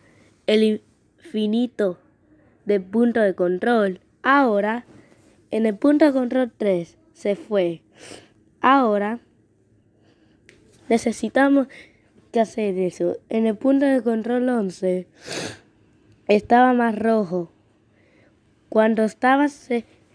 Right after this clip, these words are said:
siguiendo, esto es cuando ya se acabó esto.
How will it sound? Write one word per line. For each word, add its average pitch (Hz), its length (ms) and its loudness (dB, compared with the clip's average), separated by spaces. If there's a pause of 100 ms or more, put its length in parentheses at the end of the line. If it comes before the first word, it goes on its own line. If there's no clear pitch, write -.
siguiendo, 214 1000 -2 (580)
esto 240 240 0
es 247 80 4
cuando 208 580 0 (460)
ya 220 160 2
se - 340 -8
acabó 233 540 0
esto. 190 600 -2